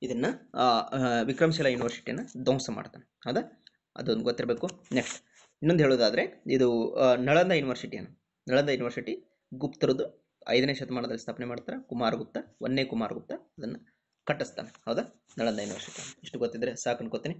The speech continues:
ನೆಕ್ಸ್ಟ್, ಭಾರತದ ಮೇಲೆ ನಾದಿರ್ ಶಾ ಆಕ್ರಮಣ ಮಾಡಿದಾಗ, ಆ, ದೆಹಲಿಯಲ್ಲಿ ಆಳುತ್ತಿದ್ದ, ದೆಹಲಿ, ಆ, ದೆಹಲಿಯಲ್ಲಿ ಆಳುತ್ತಿದ್ದ ಈ ಕೆಳಗಿನವರಲ್ಲಿ ಯಾರು ಅಂತ ಕೇಳಾರ. ಆಗಲೇ ಹೇಳಿದೆ ನಾನು ನಿಮ್ಗೆ. ಇದು, ಆ, ಇಲ್ಲಿ ಆಳ್-, ಆಳ್ವಿಕೆ ಮಾಡ್ತಿರೋ ಮೊಹಮ್ಮದ್ ಶಾ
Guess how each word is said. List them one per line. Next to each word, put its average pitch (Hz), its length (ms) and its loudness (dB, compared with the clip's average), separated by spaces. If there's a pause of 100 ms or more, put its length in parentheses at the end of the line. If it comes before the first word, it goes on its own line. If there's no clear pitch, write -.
(220)
ನೆಕ್ಸ್ಟ್, - 280 -8 (1900)
ಭಾರತದ 160 400 0
ಮೇಲೆ 143 320 4
ನಾದಿರ್ 127 420 2
ಶಾ - 140 -4
ಆಕ್ರಮಣ 120 380 -6
ಮಾಡಿದಾಗ, 107 440 -2 (1160)
ಆ, 120 240 0 (200)
ದೆಹಲಿಯಲ್ಲಿ 143 340 4
ಆಳುತ್ತಿದ್ದ, 113 360 -2 (540)
ದೆಹಲಿ, 117 280 -2
ಆ, 113 300 -4
ದೆಹಲಿಯಲ್ಲಿ 127 420 0
ಆಳುತ್ತಿದ್ದ 123 320 0 (140)
ಈ 123 100 -4
ಕೆಳಗಿನವರಲ್ಲಿ 110 540 -4
ಯಾರು - 280 -8
ಅಂತ - 120 -12
ಕೇಳಾರ. 139 240 -2
ಆಗಲೇ 107 240 -10
ಹೇಳಿದೆ 113 220 -2
ನಾನು 127 140 -4
ನಿಮ್ಗೆ. - 540 -10 (200)
ಇದು, 156 240 -4 (340)
ಆ, 135 260 6
ಇಲ್ಲಿ 151 380 2
ಆಳ್-, 151 160 4
ಆಳ್ವಿಕೆ 143 300 2
ಮಾಡ್ತಿರೋ 151 300 0
ಮೊಹಮ್ಮದ್ 143 340 2
ಶಾ - 420 -8